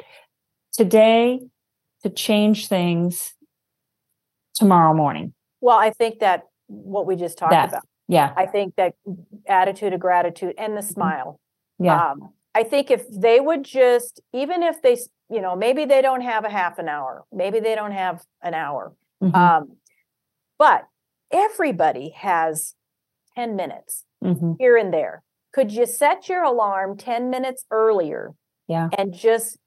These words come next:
Speaker 2: get up, and maybe you take a ten-minute walk and you just,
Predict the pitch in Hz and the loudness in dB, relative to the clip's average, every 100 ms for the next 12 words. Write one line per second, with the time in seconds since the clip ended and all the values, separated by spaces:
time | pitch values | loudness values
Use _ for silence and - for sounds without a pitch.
0 | _ _ _ 226 277 339 220 240 - _ | _ _ _ 2 4 6 6 4 0 _
1 | - 190 185 185 226 254 262 262 247 226 | -10 -4 -2 -2 -4 -4 -2 -2 -2 -4
2 | - 196 208 254 294 285 226 208 180 190 | -6 -4 -4 -2 -4 -4 0 2 4 2
3 | - _ 196 196 190 190 175 - _ _ | -4 _ -10 -8 -6 -4 -4 -8 _ _
4 | _ _ 180 170 185 185 - | _ _ -10 -4 -2 -2 -8